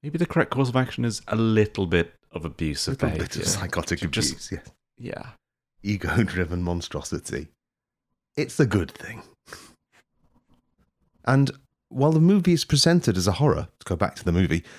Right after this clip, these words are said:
Speaker 2: it's actually a little bit of a bee whodunit. Although, obviously, you know it's a bee whodunit, the movie is more of a which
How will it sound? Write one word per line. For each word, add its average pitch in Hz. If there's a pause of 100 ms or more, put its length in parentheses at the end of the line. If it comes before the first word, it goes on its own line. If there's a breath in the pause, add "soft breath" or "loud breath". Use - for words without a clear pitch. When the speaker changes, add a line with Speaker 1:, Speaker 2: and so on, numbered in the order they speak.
(400 loud breath)
Speaker 2:
it's -
actually - (220)
a 120
little 120
bit 107
of 101
a 101
bee 92
whodunit. 92 (1160)
Although, 95 (220)
obviously, 90
you 87
know 92
it's 64
a -
bee 87
whodunit, 82 (380 loud breath)
the 101
movie 110
is 92
more 101
of 90
a 98
which 90